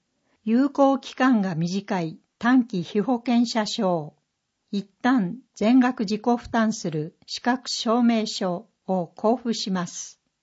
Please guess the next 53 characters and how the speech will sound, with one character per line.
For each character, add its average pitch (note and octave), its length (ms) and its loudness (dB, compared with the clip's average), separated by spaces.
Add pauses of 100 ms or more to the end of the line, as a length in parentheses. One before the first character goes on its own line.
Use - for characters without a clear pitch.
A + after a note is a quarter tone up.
(840)
預 G#3 240 -2
貯 B3+ 40 -2
金、 F3 360 -6 (500)
生 B3+ 320 0
命 C4+ 180 6
保 C4 120 -2
険 B3+ 240 2
な G#3 180 4
ど E3+ 140 -2
の D#3+ 340 -4
財 B3 260 0
産 F3+ 320 -2
や D#3+ 240 -8 (160)
給 C#4 220 0
与 A#3+ 180 2
な F3+ 140 -2
ど D#3 140 -4
が D#3 220 -10 (140)
差 - 200 -10
し C4+ 180 -4
押 C4 100 2
さ C4 180 0
え A#3+ 80 2
の A3+ 200 2
対 A3+ 240 -4
象 A3 220 -4
と G#3 160 -4
な F#3+ 120 -2
り E3+ 140 -6
ま E3+ 140 -8
す。 - 300 -18 (1600)
仕 - 240 -4
事 C4 260 2
な C4 160 6
ど G#3 160 -2
で D#3 240 -8 (420)
平 B3+ 260 0
日 C4 300 -2
の B3 140 4
日 A3 320 0
中 A3+ 220 0
に G3+ 320 0
相 A#3+ 320 -2
談 B3 240 2
が A3+ 120 2
で G#3+ 120 -4
き A#3+ 100 -2
な B3+ 140 4
い G#3 80 -4
方 E3 280 -6
は、 D3 200 -8 (840)
夜 A3+ 180 -2
間、 F3+ 380 -4